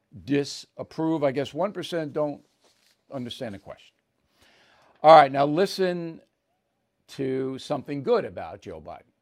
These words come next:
You know, I feel guilty, I really do, that I'm about ninety percent negative on the man. You know, we have a special coming up on Joe Biden, a,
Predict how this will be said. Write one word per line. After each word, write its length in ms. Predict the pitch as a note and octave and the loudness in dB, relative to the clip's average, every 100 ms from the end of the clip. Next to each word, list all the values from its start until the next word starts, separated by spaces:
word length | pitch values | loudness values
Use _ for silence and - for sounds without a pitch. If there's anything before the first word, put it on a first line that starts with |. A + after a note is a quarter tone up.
| _ _ | _ _
You 140 | E3 F#3+ | -6 -2
know, 80 | |
I 140 | G3 F#3+ | 0 0
feel 200 | - A3+ | -2 -2
guilty, 380 | E3+ C4+ - A2+ | 2 0 0 -6
I 60 | |
really 320 | A#2+ D3+ F#3 | -4 -2 -2
do, 260 | D#3 G#3 E3+ | 0 -2 -2
that 160 | C#3+ C#3+ | -2 -2
I'm 240 | C#3+ C#3 _ _ _ _ _ _ _ _ _ _ | -4 -8 _ _ _ _ _ _ _ _ _ _
about 180 | - F#3+ | -8 0
ninety 260 | D#3 E3+ | 0 0
percent 300 | D#3+ D#3+ F3 | -4 -6 -6
negative 360 | D#3+ E3 F3+ F3+ | -4 -4 -4 -6
on 140 | F#3 | -8
the 40 | F#3+ | -8
man. 260 | G#3 G3+ F3+ _ - _ _ _ _ _ _ _ _ _ _ | -10 -12 -16 _ -20 _ _ _ _ _ _ _ _ _ _
You 120 | D3+ | -6
know, 60 | C#3+ | 0
we 80 | D3+ | 0
have 100 | D3 | 0
a 60 | |
special 400 | C3 - D#3 D#3 | -2 0 0 0
coming 260 | D3 E3 D#3 | -4 -2 -2
up 160 | D#3+ D#3+ | -2 -4
on 100 | C#3+ | -4
Joe 200 | D3+ D3+ | -2 0
Biden, 360 | D3+ D#3+ D#3 | 2 2 0
a, 160 | D#3 | -4